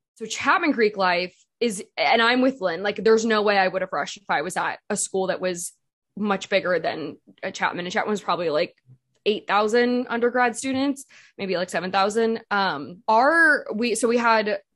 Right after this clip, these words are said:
I can't remember. I think we had, like, eight, eight sororities, eight fraternities. Um, and it's hard for me to say whether or not how integrated Greek life is at Chapman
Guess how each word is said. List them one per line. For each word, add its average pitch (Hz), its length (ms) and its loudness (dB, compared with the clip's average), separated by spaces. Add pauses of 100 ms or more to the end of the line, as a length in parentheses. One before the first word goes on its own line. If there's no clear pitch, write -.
(440)
I 233 80 -6
can't 254 160 -2
remember. 180 340 -4
I 254 80 -2
think 330 120 2
we 453 40 4
had, 403 100 2
like, 269 220 -4
eight, 190 220 -8 (160)
eight 277 180 0
sororities, 240 560 4
eight 202 180 -4
fraternities. 196 760 -4 (420)
Um, 185 600 0 (400)
and 233 600 2 (880)
it's 294 160 0
hard 415 200 6
for 427 100 0
me 392 140 0
to 349 60 -2
say 240 320 2
whether 214 720 0 (100)
or 226 160 0
not 214 520 -2 (160)
how 247 560 6 (100)
integrated 254 800 -2
Greek 269 200 -6
life 269 240 0
is 262 200 0
at 262 120 -6
Chapman 262 680 -2